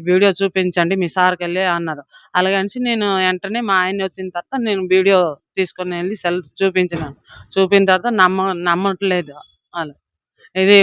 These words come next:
ప-, ఇది అయితే బెజారు, నా పాప పోతది, ఎంత ఓటు", మీరుతో చూశారు వీడియో, నేను చెప్పడం అబద్ధం అంటారు కానీ వీడియో చూశారు కదా, అది తెలుస్తుంది. మీ ఏదో న్యాయం ఉన్నా పాప చేయాల, చిన్న పాప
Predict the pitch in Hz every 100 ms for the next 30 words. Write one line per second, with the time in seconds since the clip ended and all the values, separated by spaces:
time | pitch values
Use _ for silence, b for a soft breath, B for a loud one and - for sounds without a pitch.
0 | 180 196 175 160 - _ 180 180 190 190
1 | 190 208 185 185 202 202 233 208 175 175
2 | 180 196 190 185 180 165 240 311 180 -
3 | B B 190 190 196 196 190 196 202 180
4 | 151 - 190 208 190 214 214 214 220 214
5 | 196 202 202 214 214 _ _ _ _ -
6 | 196 185 208 196 220 214 208 190 185 190
7 | 202 208 196 196 185 180 175 185 277 _
8 | b b 190 196 220 220 233 220 220 202
9 | 202 165 180 _ _ - - 190 180 196
10 | 202 - 208 233 220 196 202 196 226 214
11 | 202 214 240 233 226 214 - 233 226 226
12 | 202 240 240 214 233 240 233 269 262 254
13 | 262 262